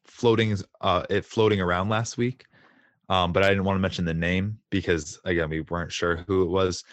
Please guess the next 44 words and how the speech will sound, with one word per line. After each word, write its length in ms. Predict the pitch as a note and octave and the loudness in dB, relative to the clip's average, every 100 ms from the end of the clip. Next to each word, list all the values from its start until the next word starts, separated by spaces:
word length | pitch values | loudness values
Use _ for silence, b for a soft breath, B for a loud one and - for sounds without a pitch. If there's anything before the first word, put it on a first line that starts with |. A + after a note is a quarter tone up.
| B B B _ _ _ - | B B B _ _ _ 0
but 340 | F2+ E2 - | 2 2 -4
confirmed 360 | - E2+ G2+ F#2+ | -10 -2 0 0
that, 140 | F2+ | 0
that, 160 | G#2 F#2+ | -2 0
it 40 | A#2+ | 0
was 120 | A#2 | 2
confirmed 360 | A2+ - G2+ G2 | 0 0 0 0
that 120 | F2 | -2
the 60 | |
allegations 500 | F2 F2+ F2 E2+ F2 | 0 0 0 -2 -4
were 120 | F2 F2 | -2 -2
against 360 | E2 F2 - | 0 -4 -4
him 320 | F#2 F#2 G2 - | -4 -4 -6 -4
and 380 | F2+ E2+ D#2+ - - | -4 -2 -6 -12 -4
that 260 | F2+ E2 | -2 -2
the 140 | - F2 | -4 -4
incident 340 | F#2+ G2 E2+ | -2 -4 -2
happened 320 | F2+ F2 E2+ | -2 -4 -6
four 160 | - F2 | -2 -2
years 220 | E2 E2 | 0 -2
ago. 280 | G2 G#2+ A#2 _ _ _ _ _ _ - | 0 -2 -2 _ _ _ _ _ _ -4
Um, 420 | F#2 F2+ E2+ D#2+ _ | -2 0 -2 -8 _
he 160 | - A#2+ | -4 -2
took 240 | C3+ B2 - _ - | 0 -2 -4 _ -4
a 60 | |
mandated 540 | G2+ G2 G2+ G2+ G2 F#2 | 0 2 2 4 4 2
leave 220 | F#2+ E2+ | 0 -2
of 60 | E2 | -2
absence 400 | E2+ E2 G2 F#2 | -2 -2 -4 -4
from 140 | G2+ | -6
the 60 | G#2 | -2
club. 280 | A2 G#2+ | 0 0
The 80 | F#2+ | -4
club 280 | - F#2+ E2+ - | -2 -2 -2 -6
was 120 | - D#2+ | -10 -4
basically 320 | F#2 - F2 | -4 -2 -2
like, 100 | - | 0
"Hey, 140 | F2 | 0
you 120 | D#2 | 0
need 120 | E2 D#2 | -4 -8
to 180 | - - | -8 -6
take 160 | E2+ | -2
this." 320 | G#2+ G#2+ - - _ _ _ _ _ - | -2 -2 -8 -20 _ _ _ _ _ -2
Um, 440 | F2+ F2+ E2+ D#2+ | 0 0 -2 -6